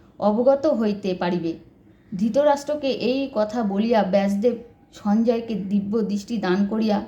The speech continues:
প্রস্থান করিলেন। শ্রীমদ্ ভগবদ্গীতা ভগবান শ্রীকৃষ্ণের মুখ নিঃসৃত বাণী। অর্জুন কুরুক্ষেত্র যুদ্ধস্থলে বিপক্ষ দলে নিজ আত্মীয় স্বজন দিগকে দেখিয়া যুদ্ধ করিতে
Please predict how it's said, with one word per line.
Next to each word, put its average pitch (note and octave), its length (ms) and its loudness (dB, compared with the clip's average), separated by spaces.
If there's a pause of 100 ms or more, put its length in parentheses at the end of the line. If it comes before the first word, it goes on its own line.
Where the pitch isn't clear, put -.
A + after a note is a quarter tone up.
(240)
প্রস্থান G3 500 -4
করিলেন। E3+ 480 -2 (720)
শ্রীমদ্ B3+ 500 2
ভগবদ্গীতা G#3 680 0
ভগবান G3+ 500 2
শ্রীকৃষ্ণের G#3 560 -4
মুখ G3 240 -2
নিঃসৃত G3+ 420 -2
বাণী। F#3 380 0 (340)
অর্জুন A3 420 2
কুরুক্ষেত্র A3+ 680 -4
যুদ্ধস্থলে G#3 760 0
বিপক্ষ G#3+ 800 -4
দলে G3 540 2
নিজ G3+ 400 2
আত্মীয় B3 520 -4
স্বজন G3+ 500 0
দিগকে G#3 420 0
দেখিয়া F#3+ 400 -2 (180)
যুদ্ধ G3+ 280 -2
করিতে G3+ 540 0